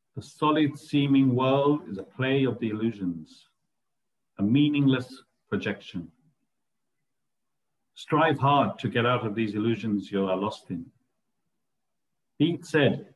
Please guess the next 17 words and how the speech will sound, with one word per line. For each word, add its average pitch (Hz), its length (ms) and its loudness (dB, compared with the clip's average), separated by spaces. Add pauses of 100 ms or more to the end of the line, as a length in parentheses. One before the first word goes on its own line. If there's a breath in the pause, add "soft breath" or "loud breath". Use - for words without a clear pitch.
(240)
to - 80 -6
the 104 100 -2
credit 143 400 2 (120)
of 110 200 -4
prevailing 139 500 6
religions, 120 680 2 (680)
that 101 140 -2
they 98 80 -2
have 101 180 -4
helped 143 380 0
in 104 100 -2
removing 127 580 2
one 110 360 2
of 127 100 2
the 110 80 -6
two 107 180 -4
illusions. 90 680 -6